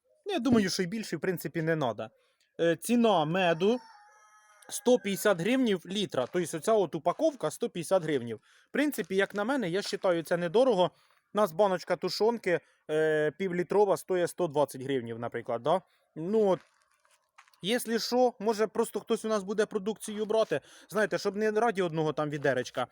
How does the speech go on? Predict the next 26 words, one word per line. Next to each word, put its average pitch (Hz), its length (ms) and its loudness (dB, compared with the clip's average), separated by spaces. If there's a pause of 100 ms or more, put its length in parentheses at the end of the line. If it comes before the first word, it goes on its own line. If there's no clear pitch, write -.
(340)
Я 208 100 4
просто 202 240 -2
націлюю 202 380 0
на 202 120 2
те, 214 140 0
що - 140 0
може 220 240 0
хто 233 160 -2
буде 220 200 2
продукцію 202 520 -2
заказувати, 139 600 0
там 139 180 -2
паштет, 202 420 -2
там 165 140 -2
хтось - 240 -8
у 156 40 -6
нас 143 160 -4
може 143 260 0
буде 135 220 -2
брати, 131 280 -2
ковбаску, 175 520 0
якусь 139 240 -8
там 143 200 -6
бройлера, 156 460 2 (320)
ще 226 240 0
щось. - 240 -6